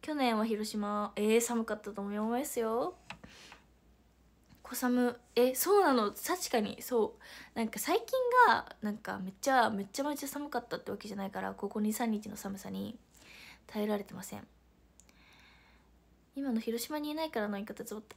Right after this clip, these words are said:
えー、どんな言い方してたんだろう。仙台は四月まで寒い。でもさ、確かにさ、なんか入学式とかもさ、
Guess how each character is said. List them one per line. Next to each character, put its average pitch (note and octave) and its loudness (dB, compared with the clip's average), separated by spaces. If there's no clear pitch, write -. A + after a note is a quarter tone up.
え C#4+ -4
ー、 F4 -4
ど F4+ -8
ん F#4 -10
な F4+ -12
言 C#4 -6
い - -6
方 - -10
し B3+ -12
て C4+ -12
た - -10
ん - -14
だ - -12
ろ - -12
う。 - -16
仙 G4+ -2
台 C4 4
は G#3 2
四 D4+ -4
月 F4 -4
ま A3+ -4
で A3 -12
寒 - -14
い。 - -20
で A#3 6
も A3 6
さ、 G#3+ 0
確 B3+ -4
か A4+ -4
に B3+ 0
さ、 G3+ -2
な G3+ -6
ん G#3 -12
か - -8
入 A3+ 2
学 D#4+ 0
式 - -6
と - -8
か F3+ -8
も G3 -10
さ、 F#3+ -6